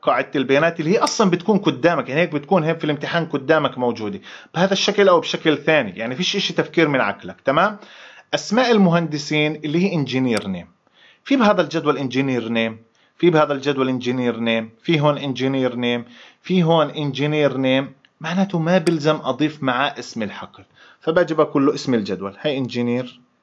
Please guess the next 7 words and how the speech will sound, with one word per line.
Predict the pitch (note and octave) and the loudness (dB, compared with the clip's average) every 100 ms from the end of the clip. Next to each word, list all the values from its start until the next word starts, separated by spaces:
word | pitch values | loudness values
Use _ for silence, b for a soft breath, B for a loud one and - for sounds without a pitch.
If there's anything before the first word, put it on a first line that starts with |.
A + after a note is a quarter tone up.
| _ _ _ _ _ _ _ _ _ _ _ - | _ _ _ _ _ _ _ _ _ _ _ -8
name، | G#2 F2+ - _ _ _ _ _ _ - - - - - _ _ _ _ | -8 -8 -14 _ _ _ _ _ _ -20 -20 -20 -20 -20 _ _ _ _
ما | D3 F#3+ | 2 2
بلزم | F3 D3+ B2 C#3+ - | 2 0 0 0 -2
أضيف | B2+ A#2+ D#3 C3+ | -4 -2 -2 0
معاه | C3 C#3 | 0 -2
اسم | - - | -6 -8
الجدول. | G#2 F2+ F#2 F#2 | -8 -8 -12 -16